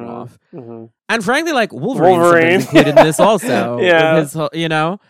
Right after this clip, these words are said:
Speaker 2: I mean, like, he's, I, I'm happy with him right now, but he is always on notice with me.
Speaker 1: He's a journeyman, though, you know? Like, I
Speaker 2: He's
Speaker 1: feel
Speaker 2: just
Speaker 1: like
Speaker 2: not political, guys.
Speaker 1: he's just,
Speaker 2: You're like,
Speaker 1: he,
Speaker 2: "Okay,
Speaker 1: yeah,
Speaker 2: dude."
Speaker 1: he listens to Joe Rogan, and he's, you know.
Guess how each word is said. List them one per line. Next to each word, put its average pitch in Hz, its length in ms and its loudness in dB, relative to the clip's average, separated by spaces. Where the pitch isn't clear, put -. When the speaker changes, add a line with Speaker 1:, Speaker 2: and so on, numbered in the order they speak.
Speaker 2:
I 160 60 -4
mean, 160 200 -4
like, 147 360 -6
he's, 175 520 -10
I, 175 220 -10
I'm 202 160 -4
happy 202 380 -2
with 214 120 0
him 185 240 -6
right 165 200 -6
now, 160 580 -6
but 151 240 -6
he 180 420 -10
is 156 160 -6
always 165 300 -2
on 151 220 -4
notice 147 360 0
with 131 160 -6
me. 120 120 -10
Speaker 1:
He's 311 240 2
a 277 100 2
journeyman, 185 800 0
though, 180 320 -2
you 180 180 0
know? 180 500 -4
Like, 170 400 0
I - 180 2
Speaker 2:
He's 269 80 0
Speaker 1:
feel 269 100 4
Speaker 2:
just 240 160 2
Speaker 1:
like - 20 -4
Speaker 2:
not 233 320 2
political, 208 760 4
guys. 143 520 0
Speaker 1:
he's 190 60 -2
just, 247 120 -2
Speaker 2:
You're 170 60 -4
like, 160 100 -4
Speaker 1:
he, - 80 -4
Speaker 2:
"Okay, 156 560 -4
Speaker 1:
yeah, 143 300 0
Speaker 2:
dude." 143 80 -4
Speaker 1:
he 185 80 2
listens 208 320 -4
to 160 80 -12
Joe 147 180 -4
Rogan, 127 640 -8
and 120 280 -12
he's, 127 300 -12
you 156 80 -8
know. 127 320 -14